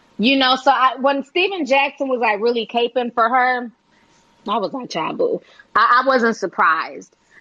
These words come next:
you know, but yeah, that whole conversation just really annoyed me because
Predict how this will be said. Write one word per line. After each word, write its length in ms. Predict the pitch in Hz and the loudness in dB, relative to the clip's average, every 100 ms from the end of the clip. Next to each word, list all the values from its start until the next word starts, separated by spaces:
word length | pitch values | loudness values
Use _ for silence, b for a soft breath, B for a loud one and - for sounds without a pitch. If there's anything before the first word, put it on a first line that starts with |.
| - | -4
you 160 | 233 | -2
know, 280 | 220 208 202 | 0 2 2
but 260 | 190 214 226 | 2 0 2
yeah, 160 | 220 | 0
that 240 | 208 233 285 | 2 0 2
whole 180 | 285 240 | 2 0
conversation 840 | 247 240 220 - 220 208 220 202 | -2 -2 -4 -2 -2 -2 -6 -4
just 200 | 190 175 | -4 0
really 420 | 202 202 196 185 _ - | 0 2 0 -4 _ -4
annoyed 400 | 202 214 262 233 | 0 4 4 2
me 380 | 190 165 170 - b b 185 | -6 -8 -12 -16 b b -2
because 640 | 254 - 247 220 202 190 | -2 0 2 2 0 -4